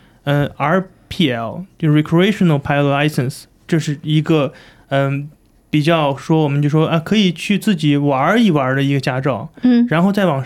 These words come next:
Speaker 1: 之，之上是 Private Pilot License，就是我们常说的私人飞行驾照。呃，再高一档呢，就是 Commercial Pilot License，就是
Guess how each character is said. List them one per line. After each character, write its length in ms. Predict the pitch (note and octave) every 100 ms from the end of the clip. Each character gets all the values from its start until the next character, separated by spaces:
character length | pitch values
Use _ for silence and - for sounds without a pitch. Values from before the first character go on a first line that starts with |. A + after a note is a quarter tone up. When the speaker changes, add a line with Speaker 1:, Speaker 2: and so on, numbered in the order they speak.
| -
Speaker 1:
之， 260 | F3+ E3
之 160 | D#3 F3+
上 320 | G#3+ F3+ C3+
是 140 | -
Private 440 | C#3+ - E3 F3+ D#3+
Pilot 460 | D3+ C#3+ C#3+ C#3+
License， 440 | C#3+ C#3 B2 - C#3+
就 120 | D3
是 120 | C#3
我 60 | C3
们 140 | C#3+ - _ -
常 240 | - C3+
说 120 | D3 D#3+
的 120 | C#3
私 240 | - G#3+
人 120 | F3+
飞 120 | C#3+ C3+
行 120 | C3+
驾 200 | C3+ B2
照。 280 | C#3 G#2 E3+ - - - - -
呃， 180 | D3 D3
再 220 | F#3 G3
高 240 | D#3 F3+
一 100 | F3+
档 280 | D#3 C3 A2+
呢， 200 | C3 C3+
就 220 | C3+ D3
是 340 | C#3+ - B2 D3
Commercial 480 | - C#3+ D#3 F#3 E3
Pilot 420 | - D3 D3 C#3+
License， 380 | C#3 C3 C#3 - C#3+
就 140 | - C#3
是 300 | C3+ B2+